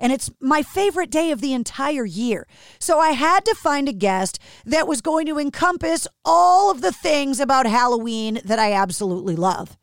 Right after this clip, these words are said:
And I found the perfect guest, Cassandra Peterson.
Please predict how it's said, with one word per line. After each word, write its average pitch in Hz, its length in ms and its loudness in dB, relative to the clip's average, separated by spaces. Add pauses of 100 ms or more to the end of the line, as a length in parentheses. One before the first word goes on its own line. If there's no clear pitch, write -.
(420)
And 330 100 0
I 370 80 4
found 381 320 0
the - 40 -4
perfect 339 420 0
guest, 285 480 0 (360)
Cassandra 277 500 0
Peterson. - 560 -4